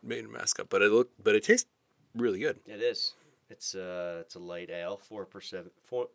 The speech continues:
Speaker 2: four point seven percent from Cheshire.
Speaker 1: Charged with flavor.
Speaker 2: Mm.
Speaker 1: I don't know what that means,
Speaker 2: I, I,
Speaker 1: but it's charged.
Speaker 2: I believe it. Hundred percent.
Speaker 1: Says so on the can.
Speaker 2: It's delicious and nutritious.
Speaker 1: Mm-hmm.
Speaker 2: Mm.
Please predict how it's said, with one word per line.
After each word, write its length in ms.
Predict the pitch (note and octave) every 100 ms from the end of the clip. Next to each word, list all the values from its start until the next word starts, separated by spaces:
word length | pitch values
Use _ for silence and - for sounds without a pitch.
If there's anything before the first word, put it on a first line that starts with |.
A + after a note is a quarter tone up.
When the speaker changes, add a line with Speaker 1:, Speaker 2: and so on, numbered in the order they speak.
| -
Speaker 2:
four 240 | C#3 C#3
point 320 | - A#2 G2+
seven 300 | - F#2+ F2
percent 420 | E2+ E2+ - E2+ - -
from 120 | D2+ D2+ _
Cheshire. 580 | - G#2 - F2 - - _ _ - _ _ -
Speaker 1:
Charged 640 | - E3 F3+ F#3+ - -
with 80 | C3
flavor. 500 | - F#3 F#3 - - -
Speaker 2:
Mm. 140 | E3+ -
Speaker 1:
I 40 | C3
don't 60 |
know 40 | A#2+
what 80 | F2+
that 140 | D2+
means, 280 | D2 - - _ _
Speaker 2:
I, 40 | - F#2 -
I, 40 | F2
Speaker 1:
but 120 | G2
it's 120 | -
charged. 480 | - F#2 D#2 - - - D#3+
Speaker 2:
I 40 |
believe 340 | E3+ F3+ D#3
it. 120 | D#3+ - _ _ _ _ - - _ _ _ _
Hundred 200 | - F#2
percent. 260 | - - G2
Speaker 1:
Says 180 | G#2+ G2+
so 100 | A2
on 80 |
the 60 | G2+
can. 320 | - A#2+ G#2+ F#2 E2+
Speaker 2:
It's 260 | - -
delicious 600 | - F2+ F#2 F2 F#2 - -
and 140 | F2+
nutritious. 720 | G2+ - E2+ - - - - _ -
Speaker 1:
Mm-hmm. 200 | A2 G3+ - _ _ _ _
Speaker 2:
Mm. 180 | F#3 F2+